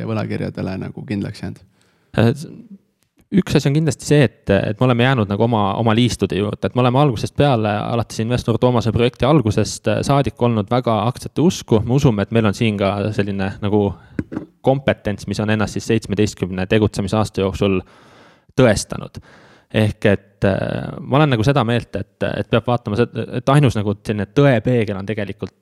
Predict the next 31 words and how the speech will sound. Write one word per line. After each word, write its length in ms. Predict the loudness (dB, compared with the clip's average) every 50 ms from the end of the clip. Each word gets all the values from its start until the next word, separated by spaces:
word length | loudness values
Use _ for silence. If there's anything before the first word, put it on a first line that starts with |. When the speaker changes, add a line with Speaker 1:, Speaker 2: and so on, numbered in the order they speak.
| -10
Speaker 2:
äh, 140 | -8 -8 -8 -8
sinu 240 | -6 -4 -2 0
enda 380 | 0 0 -2 -4 -4 -6 -4 0
konto 320 | 2 2 2 2 -2 -4 0
seis 460 | 0 2 2 2 0 0 -4 -6 -8 -8 -4
väga 220 | -2 0 0 2 0
pika 300 | 0 0 0 0 2 2
aja 100 | 2 0 -2
jooksul. 340 | -4 -6 -4 -4 -4 -4 -6 _ _ -20 -20 -20 -20 -20 _ _ _ -2
Ja 80 | 2 4
nüüd, 160 | 4 4 2
kui 140 | 2 2 4
me 100 | 4 4
oleksime 320 | 4 2 0 -2 -2 0
näinud, 480 | 2 2 2 2 2 2 0 0 -2 -4
et 240 | -6 _ -4 -4
investor 400 | -2 0 0 0 0 0 -2 -2
Toomas 480 | 2 4 4 4 4 4 2 0 0 0
jääb 240 | 0 0 0 0 0
kõ-, 220 | 0 0 0 2 2
kõikidele 400 | 0 0 0 0 -2 0 2 2
varaklassidele 800 | 2 2 2 0 0 -4 -6 -6 -6 -4 -4 -4 -4 -4 -4 -4 -2
alla 400 | 2 2 2 4 2 0 0 0
kogu 220 | -2 0 0 0 0
selle 180 | 0 2 2
aja 120 | 2 2 2
jooksul, 320 | 2 0 -2 -4 -6 -8 -4
et 80 | 0
seitseteist 400 | 0 0 0 0 -4 -4 -4 -2
aastat, 640 | 0 0 0 0 0 -2 -4 -4 _ _ _ 2 2
äh, 120 | 2 2